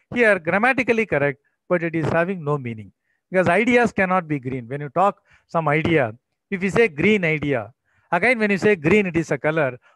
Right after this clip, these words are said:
How can you say colorless? And then you say sleep. Okay, it's a verb, but you say furiously. When you say you are sleeping, you can say, "I am sleeping deeply," or, you know, "happily," or "restlessly," and so on. But you can't say that.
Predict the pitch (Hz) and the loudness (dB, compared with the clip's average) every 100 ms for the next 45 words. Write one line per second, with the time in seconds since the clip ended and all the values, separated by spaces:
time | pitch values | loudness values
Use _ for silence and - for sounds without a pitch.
0 | - 214 220 196 160 180 175 139 143 131 | -2 0 0 -2 -2 -2 0 0 -2 -4
1 | 117 - - 101 _ _ _ - 202 220 | -8 -12 -18 -20 _ _ _ -2 0 0
2 | 247 214 220 214 - 196 202 - - _ | -2 0 2 2 0 -2 -2 -4 -20 _
3 | _ _ 165 - 143 147 135 170 139 180 | _ _ -6 -2 -4 -4 -2 -2 2 0
4 | 147 156 131 _ _ 196 190 214 202 208 | 2 -2 -2 _ _ -2 2 2 2 -2
5 | 202 151 - 131 110 _ _ _ 202 220 | 0 -4 -6 -16 -16 _ _ _ -4 -2
6 | 202 262 247 190 180 - 190 220 233 147 | 4 4 4 2 0 -2 -4 -4 -4 -6
7 | 143 160 185 196 175 226 226 180 160 - | -4 -2 0 -2 0 2 2 0 -4 -2
8 | 202 202 220 240 349 _ _ _ _ 139 | 0 0 -2 -4 -8 _ _ _ _ -2
9 | 131 214 190 196 202 185 165 185 175 160 | 2 4 4 4 4 6 6 4 2 -2
10 | 170 151 160 170 165 170 165 147 135 147 | 0 0 0 0 0 0 0 0 -2 -6
11 | 170 151 160 156 139 110 135 127 98 _ | -8 -8 -8 -8 -10 -10 -8 -8 -10 _
12 | _ - 175 156 185 190 170 175 139 127 | _ -4 -4 0 0 0 -2 0 0 -4